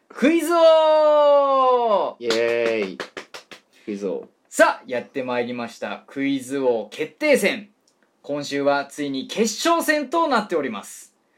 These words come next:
Speaker 2: うん。
Speaker 1: 決勝にて衝突するのはこの二人。キングコング西野と東大王伊沢拓司だ。
Speaker 2: <laughs>
Speaker 1: 果たして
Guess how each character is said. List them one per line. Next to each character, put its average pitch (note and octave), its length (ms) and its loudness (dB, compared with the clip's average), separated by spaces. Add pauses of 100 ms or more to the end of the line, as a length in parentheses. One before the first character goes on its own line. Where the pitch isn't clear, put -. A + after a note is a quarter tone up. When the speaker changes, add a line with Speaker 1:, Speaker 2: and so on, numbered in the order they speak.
Speaker 2:
う - 20 -20
ん。 F3+ 200 -16 (300)
Speaker 1:
決 - 440 -4
勝 D#4+ 160 0
に D#4 120 -8
て C#4+ 240 4
衝 G#3 260 -4
突 G3 240 -6
す - 160 -10
る D3 100 -8
の D3+ 100 -6
は D3+ 160 -2
こ A3+ 260 2
の E4+ 120 2
二 D4 220 4
人。 E3 320 -6 (720)
キ C#4+ 160 -2
ン E4 60 -4
グ D#4 120 -4
コ D#4+ 100 0
ン D4 80 0
グ F3+ 80 0
西 D#3+ 240 -10
野 C3 80 -6
と D#3+ 360 0 (240)
東 E3+ 260 0
大 E3 200 0
王 B2 400 -2
伊 A3+ 180 -2
沢 F4 380 4
拓 D#4+ 240 -4
司 C4 180 -6
だ。 B2+ 720 0 (460)
Speaker 2:
<laughs> - 440 -16
Speaker 1:
果 E3 140 -4
た E3+ 100 2
し E3+ 80 -6
て A#2+ 360 -2